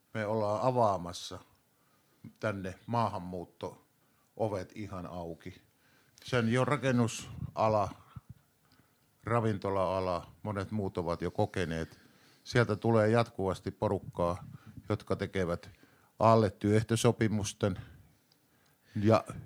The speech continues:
erittäin alhaisella palkoilla, ja ne samaan aikaan polkee sen alan palkkakehitystä.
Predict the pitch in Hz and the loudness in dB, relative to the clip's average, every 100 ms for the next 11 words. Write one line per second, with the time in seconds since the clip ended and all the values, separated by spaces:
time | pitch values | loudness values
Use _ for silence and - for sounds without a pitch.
0 | - 120 120 107 - 98 90 90 - _ | -2 4 4 4 0 0 0 -4 -14 _
1 | _ _ _ - 123 107 110 101 - 95 | _ _ _ 6 6 6 4 4 2 0
2 | 92 - 113 104 - 95 90 87 - - | 0 4 6 6 4 2 4 0 -4 -2
3 | 101 95 113 143 127 104 104 - 110 - | -2 0 0 2 4 4 2 2 0 0
4 | - 170 139 - - 92 82 80 - 120 | 6 10 10 8 -2 -2 -2 -6 -2 0
5 | 104 - 107 107 87 80 - - - - | 0 0 0 2 2 -2 -10 -20 -20 -20
6 | - - - 117 104 - 85 95 90 78 | -20 -12 4 6 6 0 -8 -6 -6 -8
7 | - - - | -8 -8 -10